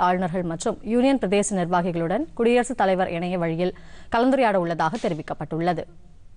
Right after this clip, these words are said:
இந்த கலந்துரையாடலின் போது கொரோனா தொற்று பரவுவதை கட்டுப்படுத்த மத்திய, மாநில அளவில் மேற்கொள்ளப்படும் முயற்சிகளை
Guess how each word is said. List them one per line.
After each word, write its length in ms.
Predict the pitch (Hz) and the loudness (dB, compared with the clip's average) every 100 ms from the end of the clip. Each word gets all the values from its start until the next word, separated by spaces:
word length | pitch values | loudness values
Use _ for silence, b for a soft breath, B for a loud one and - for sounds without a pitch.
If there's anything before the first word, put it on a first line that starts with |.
| - | -2
இந்த 120 | 226 214 | 0 2
கலந்துரையாடலின் 680 | 202 220 214 196 185 180 185 | 2 2 4 2 2 -2 0
போது 220 | 180 180 294 311 | 0 2 0 2
கொரோனா 280 | 214 226 240 226 | 2 4 2 0
தொற்று 220 | 190 214 | -2 -2
பரவுவதை 380 | 180 185 190 180 175 | 2 2 2 0 0
கட்டுப்படுத்த 560 | 165 180 170 160 190 214 B B B 220 | -2 -2 -2 2 2 2 B B B 0
மத்திய, 340 | 240 233 294 302 | 0 2 2 2
மாநில 380 | 202 208 220 226 180 | 2 2 2 2 2
அளவில் 280 | 180 226 277 | 2 2 0
மேற்கொள்ளப்படும் 600 | 214 214 233 220 202 190 175 | 0 0 2 2 2 0 0
முயற்சிகளை 420 | 185 - 196 | -2 -2 0